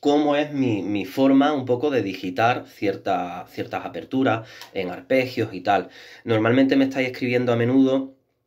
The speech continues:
sobre todo por redes sociales, por Instagram, por Facebook y tal, eh, preguntando mucho o, o diciéndome que es que no puedo abrir suficiente, que tal, que tengo problemas para la posición.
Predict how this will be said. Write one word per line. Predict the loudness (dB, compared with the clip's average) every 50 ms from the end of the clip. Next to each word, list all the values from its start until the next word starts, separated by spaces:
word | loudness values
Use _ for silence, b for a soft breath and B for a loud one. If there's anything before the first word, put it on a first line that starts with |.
| _ _ _ _ -20 -14
sobre | -6 -4 -2 -2 0
todo | 0 0 2 2
por | 0 0
redes | 0 0 -2 -2
sociales, | -6 -10 -6 -2 -2 0 0 0 -2
por | -4 -8 -10
Instagram, | -8 -6 -4 -2 0 2 2 2 2 0 -2 -4 B B B B B _
por | _ -6
Facebook | -2 0 0 0 0 -2 -4 -2
y | -2
tal, | 0 0 0 0 -2 B B B B B B B B _ _
eh, | 2 6 6 8 8 6 6
preguntando | 4 0 0 0 0 0 2 2 2 4
mucho | 4 4 2 2 0 0 0 2
o, | 2 2 0 -2 0 2 4 6 6 4 2 0 -2 -4
o | -6 -6 -6
diciéndome | -6 -6 -6 -4 -2 0 0 0 0 0 0 -2
que | -2 -2
es | -4 -4
que | -8 -6 -4 -2
no | 0 0 0 0
puedo | 0 0 0 0 -2
abrir | -2 -4 -6 -6 -6
suficiente, | -6 -2 -2 -2 2 4 6 6 6 4 2 0 0 0 0 2 0 0 -2 -2
que | -2 -2
tal, | 0 2 4 4 2 2 -2 -6
que | -6 -4
tengo | -2 0 0 0 0
problemas | 0 0 0 2 2 2 2 0 -2 -2
para | -2 -2 0 0 2
la | 0 0
posición. | 0 -2 -4 -4 -4 -2 0 2 2 2 0 -4 -8